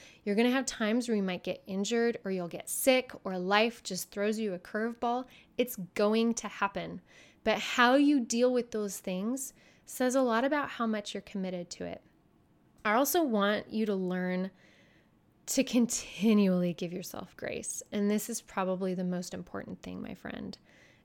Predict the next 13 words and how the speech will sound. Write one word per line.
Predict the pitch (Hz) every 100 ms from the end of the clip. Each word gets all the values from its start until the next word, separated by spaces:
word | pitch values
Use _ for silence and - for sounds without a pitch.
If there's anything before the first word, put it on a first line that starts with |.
| -
Just | 247 240
like | 302 - -
everything | 220 240 247 240
else | - 196 -
we | 208
put | - 208
our | 190
hand | 185 - 175 180
to | -
do, | 175 185 175 175 175 - _ _ _
you'll | - 202
never | 202 196 185 202
gonna, | 202 196